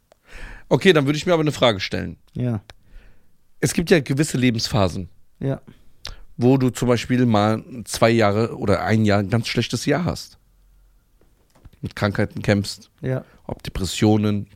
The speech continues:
Speaker 1: dies, den Fokus verlierst und so weiter.
Speaker 2: Fokus
Speaker 1: Das
Speaker 2: kann man kaufen. Sechs Euro achtzig in jedem Kiosk.
Speaker 1: <laughs> So. Das gibt ja gewisse Phasen, zum Beispiel einer verliert den Job,
Speaker 2: Ja.
Speaker 1: muss sich neu finden,
Speaker 2: Ja.
Speaker 1: Midlife Crisis, egal, egal was.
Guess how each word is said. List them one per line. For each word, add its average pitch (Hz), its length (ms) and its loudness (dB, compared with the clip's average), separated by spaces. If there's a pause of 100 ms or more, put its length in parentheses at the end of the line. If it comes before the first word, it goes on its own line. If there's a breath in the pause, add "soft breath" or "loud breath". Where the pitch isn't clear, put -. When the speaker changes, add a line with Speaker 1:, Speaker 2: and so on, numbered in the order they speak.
Speaker 1:
dies, 107 320 2
den 98 160 -4
Fokus - 360 -4
verlierst 104 680 2 (380 soft breath)
und 110 120 0
so 98 140 0
weiter. 90 320 2 (100)
Speaker 2:
Fokus 160 240 -2
Speaker 1:
Das - 40 -8
Speaker 2:
kann 175 100 -2
man 165 100 -2
kaufen. 170 380 -2 (140)
Sechs 143 220 -12
Euro 139 200 -6
achtzig - 440 -12 (120)
in 131 80 -4
jedem 135 160 -4
Kiosk. 131 300 -4
Speaker 1:
<laughs> - 280 0 (720 loud breath)
So. 110 460 0 (1120)
Das - 160 2
gibt 165 180 -2
ja 196 180 6 (360)
gewisse 143 320 -2
Phasen, 160 260 2
zum 135 80 -8
Beispiel 139 200 -2
einer 131 160 2
verliert 120 260 -4
den 113 120 0
Job, 143 380 4 (240)
Speaker 2:
Ja. 123 320 -6
Speaker 1:
muss 113 140 -2
sich 113 160 -4
neu 120 140 6
finden, 135 540 -2 (120)
Speaker 2:
Ja. 131 80 -6
Speaker 1:
Midlife 127 320 2
Crisis, 113 480 0 (100)
egal, 170 520 2
egal 120 320 4
was. - 340 -12